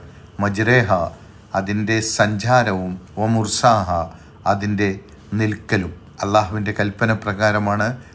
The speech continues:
വെള്ളത്തിനു മുകളിലൂടെ സഞ്ചരിക്കുന്ന ഈ വാഹനം ഉണ്ടാക്കിയിട്ടുള്ളത്. അതിലാണ് നമുക്ക് രക്ഷയുള്ളത്. അല്ലാഹു നിശ്ചയിച്ച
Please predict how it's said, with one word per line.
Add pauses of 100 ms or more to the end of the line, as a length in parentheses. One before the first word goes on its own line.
(120)
വെള്ളത്തിനു
മുകളിലൂടെ (120)
സഞ്ചരിക്കുന്ന (480)
ഈ (120)
വാഹനം (180)
ഉണ്ടാക്കിയിട്ടുള്ളത്. (520)
അതിലാണ് (460)
നമുക്ക്
രക്ഷയുള്ളത്. (400)
അല്ലാഹു
നിശ്ചയിച്ച